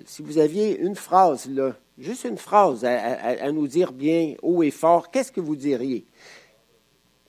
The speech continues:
Plus fort, euh, Sylvain. OK, Dieu ne nous abandonnera jamais.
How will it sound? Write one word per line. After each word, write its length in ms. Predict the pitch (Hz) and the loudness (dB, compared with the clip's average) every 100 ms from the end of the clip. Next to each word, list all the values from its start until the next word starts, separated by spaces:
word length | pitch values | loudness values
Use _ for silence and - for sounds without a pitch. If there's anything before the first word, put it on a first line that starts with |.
| _ _ _ _ _ - - | _ _ _ _ _ -20 -8
Plus 140 | 185 | -4
fort, 420 | - 247 202 165 131 | 6 10 10 10 6
euh, 160 | 113 | 0
Sylvain. 380 | 107 - 120 117 - _ _ _ _ _ _ _ _ _ _ _ _ - | -2 -10 -6 -6 -8 _ _ _ _ _ _ _ _ _ _ _ _ -6
OK, 220 | 160 175 | -2 4
Dieu 440 | 226 147 113 226 269 | 6 6 4 0 4
ne 160 | 226 | 6
nous 240 | 196 190 180 | 4 6 6
abandonnera 920 | 175 190 190 180 185 170 190 233 214 _ _ _ | 8 8 8 8 6 4 2 2 -2 _ _ _
jamais. 540 | 117 156 185 185 123 | -2 6 6 6 2